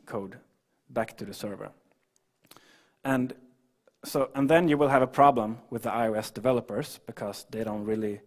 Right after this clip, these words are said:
have a good way to parse H T M L. And then you can kind of have a fallback to have the H T M L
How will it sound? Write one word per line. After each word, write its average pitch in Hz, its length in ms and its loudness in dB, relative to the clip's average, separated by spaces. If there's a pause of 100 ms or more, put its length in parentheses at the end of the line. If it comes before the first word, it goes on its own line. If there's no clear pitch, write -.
(420)
have 107 180 -6
a 107 40 -6
good 107 220 -6
way 110 220 0
to - 180 -16
parse 104 400 -8
H 113 200 -12
T - 80 -12
M 110 100 -6
L. 113 200 -10 (680)
And 117 220 -6
then 165 400 4 (320)
you 123 100 -8
can 127 100 -6
kind 143 300 0
of 123 80 -4
have 117 200 -2
a 113 40 -4
fallback 135 720 2 (380)
to 131 100 -8
have 113 280 -2
the 123 120 -2
H 127 220 -4
T 123 80 -4
M 117 120 0
L 113 220 0